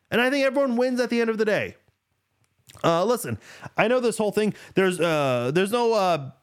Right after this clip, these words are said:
such thing as bad publicity. Well, the N F L kinda needs to get rid of this bad publicity with the refs because you have so many people today who play fantasy football and gamble, and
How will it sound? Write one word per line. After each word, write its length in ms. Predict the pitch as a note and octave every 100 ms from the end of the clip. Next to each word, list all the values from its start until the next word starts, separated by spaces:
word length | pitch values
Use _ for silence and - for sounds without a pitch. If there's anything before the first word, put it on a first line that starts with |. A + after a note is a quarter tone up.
| - -
such 240 | G3+ -
thing 180 | F#3 F3
as 100 | C3
bad 260 | D3 E3+
publicity. 500 | D#3+ B2+ G3+ G#3 B3
Well, 420 | B3 D#4 E4 D4+ D4
the 160 | D#4
N 80 | D4+
F 120 | C#4+
L 100 | C4+
kinda 260 | B3+ B3 A#3
needs 260 | A3 G#3
to 80 | -
get 160 | F3+ C#3+
rid 120 | D3
of 140 | C#3+ B2
this 240 | B2 - - - -
bad 240 | - D3+ D3+
publicity 460 | B2 C#3+ - C3
with 220 | B2 A#2+ -
the 80 |
refs 380 | G#2+ A2 A2+ -
because 580 | E3 D#3 D#3 C#3+ C3+ A#2+ - -
you 140 | F#3 A3
have 220 | C4 C#4+
so 260 | - A#3 A3
many 180 | A3+
people 280 | - G3+ G3+
today 760 | F#3+ D#3+ A#2+ A#2 C3+ D3 D#3 - - -
who 140 | - D3+
play 180 | F3 D3+
fantasy 480 | D3 D#3 E3 F3
football 640 | C3+ E3 - D#3 D#3 D3+ C#3+
and 180 | C3 G#2+
gamble, 680 | B2 C#3 C#3+ D3 D3 D3+ - - - - -
and 800 | D3+ D#3+ D#3 D#3 D3+ D3+ D3